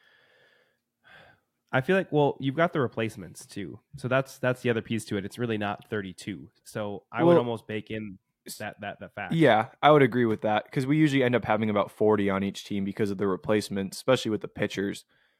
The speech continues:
Speaker 2: Uh, but how
Speaker 1: Right.
Speaker 2: many do you need to play the actual game? I mean, we're not gonna have Bob Feller go seven innings again. Um,
Speaker 1: No.
Speaker 2: like, do you want one pitcher every inning?
Speaker 1: I mean, yeah, I, I think it's fine to do that, but I, I would, I would say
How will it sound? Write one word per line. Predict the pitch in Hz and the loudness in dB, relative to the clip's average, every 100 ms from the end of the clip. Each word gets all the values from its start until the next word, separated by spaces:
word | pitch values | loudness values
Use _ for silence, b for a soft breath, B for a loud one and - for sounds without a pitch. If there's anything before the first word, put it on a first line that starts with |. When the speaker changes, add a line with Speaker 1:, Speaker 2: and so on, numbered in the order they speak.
| _ - | _ -2
Speaker 2:
Uh, | 107 | 2
but | 147 | 6
how | 196 | 6
Speaker 1:
Right. | |
Speaker 2:
many | 214 180 | 6 4
do | 135 | 4
you | |
need | 131 120 | 2 2
to | |
play | 101 120 | 0 0
the | 110 110 | 2 2
actual | 104 - 101 | 2 -2 -4
game? | 101 101 98 98 101 | -2 -2 -2 -4 -6
I | 117 | -2
mean, | 120 | 0
we're | 127 | 2
not | 131 | 2
gonna | 131 120 | 2 2
have | 113 92 | 2 2
Bob | 101 98 | 2 2
Feller | - 104 104 | 2 2 2
go | 98 95 | 2 0
seven | - 104 101 | -2 -4 -2
innings | 101 101 98 | -2 -2 -4
again. | 95 98 98 95 _ _ _ _ _ _ - | -4 -4 -4 -8 _ _ _ _ _ _ -6
Um, | 113 110 98 - | 0 0 -2 -8
Speaker 1:
No. | 113 90 53 _ _ - | -14 -14 -16 _ _ -2
Speaker 2:
like, | 123 110 _ - | 0 0 _ -4
do | |
you | 123 | 2
want | 120 117 | 4 4
one | 110 113 | 4 0
pitcher | 101 104 113 | 0 -2 0
every | 104 104 101 | -2 -2 -4
inning? | 104 127 139 _ _ _ _ _ _ _ _ _ _ _ _ _ _ _ _ - | -4 -4 -6 _ _ _ _ _ _ _ _ _ _ _ _ _ _ _ _ -2
Speaker 1:
I | 127 | 0
mean, | 127 120 | 2 0
yeah, | - 143 101 | 0 0 2
I, | 107 - | 0 -2
I | 117 | -2
think | 147 | -2
it's | 113 - | -4 -6
fine | 98 98 | -8 -8
to | 90 | -8
do | 98 | -8
that, | 87 85 - | -8 -10 -8
but | 104 - _ _ _ | -10 -10 _ _ _
I, | 113 117 | -4 -4
I | 113 123 | 0 0
would, | 123 - | 0 -4
I | - 120 | -4 -2
would | 117 | -2
say | - 107 104 | -2 -4 -4